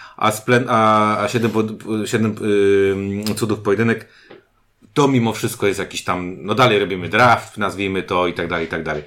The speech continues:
Także ja, y, mi się podoba, e, Splendor Duel, może nie jestem jakimś tam wielkim, wielkim, e, ogromnym fanem, natomiast pograłem w domu, I tutaj też się podobał, więc spokojnie. Więc, y, więc, ym, ale rozumiem, że tobie się nie podoba.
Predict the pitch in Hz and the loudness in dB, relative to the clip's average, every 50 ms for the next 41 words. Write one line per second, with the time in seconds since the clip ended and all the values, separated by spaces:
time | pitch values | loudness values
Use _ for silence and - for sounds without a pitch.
0 | - - - - - - - _ - 104 104 110 107 110 - - - 113 139 160 | -14 -20 -20 -20 -20 -20 -18 _ -4 -2 -2 -2 -4 -6 -10 -6 0 4 4 6
1 | 170 - 127 135 135 120 107 123 139 127 - - 117 117 147 175 190 214 208 214 | 4 4 2 -2 -4 -4 -4 -4 -4 -2 0 0 2 2 2 4 4 4 2 2
2 | - - - 151 147 151 151 151 139 - - 170 165 147 165 156 147 160 151 156 | -2 -10 -10 -6 -4 -2 -2 -2 -4 -2 -2 -2 0 2 0 0 2 2 2 4
3 | 151 147 147 147 131 131 135 139 139 135 123 127 - 110 107 107 - 117 104 - | 2 4 2 2 2 2 2 4 2 2 2 0 0 -2 -2 -2 -2 -4 -2 0
4 | 113 104 101 104 110 104 104 110 104 101 107 101 95 104 107 98 98 - 104 98 | 0 0 2 0 0 0 0 -2 -4 -4 -4 -4 -2 0 0 0 0 -4 -4 -4
5 | 98 104 95 98 95 95 95 87 101 101 107 117 107 104 101 95 95 - 123 131 | -4 -2 -2 -2 -2 -2 -2 -2 -2 0 0 0 0 0 -2 -2 0 0 0 0
6 | - 131 120 107 - 110 104 101 - 104 104 110 104 98 95 87 98 110 110 110 | 2 0 -2 -2 -2 -2 -4 -4 -4 -2 0 0 0 0 0 0 0 2 2 2
7 | 110 107 107 - - - - - - - _ - 104 101 98 98 95 90 98 95 | 2 0 -2 -4 -12 -18 -20 -20 -20 -18 _ -4 -2 0 0 0 0 -2 -2 -2
8 | 95 82 - 87 - - - - - 78 76 73 71 69 78 78 73 - - - | -2 -4 -4 -6 -8 -8 -8 -8 -10 -10 -10 -10 -10 -12 -12 -14 -16 -16 -18 -18
9 | - - 73 71 73 80 - - 87 85 80 80 - - - 90 87 85 85 85 | -18 -16 -18 -16 -16 -18 -16 -14 -12 -12 -12 -10 -12 -8 -6 -4 -4 -2 -2 -4
10 | 85 85 82 85 82 80 85 82 82 78 - - - - 87 82 78 76 76 82 | -4 -4 -6 -6 -6 -8 -8 -10 -10 -12 -14 -16 -12 -8 -8 -6 -6 -8 -8 -10
11 | 82 82 78 78 76 - - - _ 202 240 247 180 135 107 107 104 101 92 92 | -12 -12 -14 -14 -16 -16 -18 -8 _ 0 2 2 2 2 2 0 -2 -4 -4 -6
12 | - - 85 76 - - 78 73 - 71 - 65 - | -6 -8 -8 -8 -8 -10 -10 -12 -12 -14 -14 -16 -18